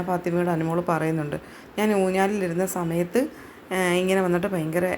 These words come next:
ഇതായിരുന്നെന്ന്" പറഞ്ഞു. അതുകൊണ്ട് ഇനി ആ ഫ്രണ്ട്ഷിപ്പ് മുന്നോട്ട് കൊണ്ടുപോകാൻ ഞാൻ താല്പര്യപ്പെടുന്നില്ല, ഇനി എനിക്കത് സംസാരിക്കുകയും വേണ്ടെന്ന് പറഞ്ഞു.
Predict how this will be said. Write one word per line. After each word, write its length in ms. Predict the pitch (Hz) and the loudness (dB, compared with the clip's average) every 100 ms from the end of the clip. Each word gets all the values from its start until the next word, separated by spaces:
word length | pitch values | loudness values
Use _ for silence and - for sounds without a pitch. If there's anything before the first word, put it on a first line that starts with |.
| - | -4
ഇതായിരുന്നെന്ന്" 520 | 165 160 156 160 170 | -2 0 0 -2 -2
പറഞ്ഞു. 340 | 160 139 139 - - - - | -4 -6 -8 -12 -16 -20 -20
അതുകൊണ്ട് 300 | - 196 220 233 | -2 2 4 2
ഇനി 260 | 214 285 311 - - - | 2 2 0 -4 -6 -2
ആ 80 | 196 | 0
ഫ്രണ്ട്ഷിപ്പ് 460 | 190 180 190 196 | 0 -2 -2 -4
മുന്നോട്ട് 320 | 196 170 170 185 | -2 0 0 0
കൊണ്ടുപോകാൻ 360 | 165 170 170 175 - | 0 0 -2 -4 -4
ഞാൻ 300 | 170 170 175 | -2 0 -2
താല്പര്യപ്പെടുന്നില്ല, 760 | - 160 156 170 185 165 165 160 240 - - - - | -2 -2 -2 -4 -4 -4 -2 -2 -4 -6 -18 -12 -2
ഇനി 140 | 190 | 2
എനിക്കത് 340 | 185 185 190 196 | 2 2 0 0
സംസാരിക്കുകയും 760 | - 170 170 190 196 247 269 254 | 0 -2 2 0 0 0 2 2
വേണ്ടെന്ന് 340 | 170 151 139 | 0 0 -2
പറഞ്ഞു. 280 | 135 - | -4 -6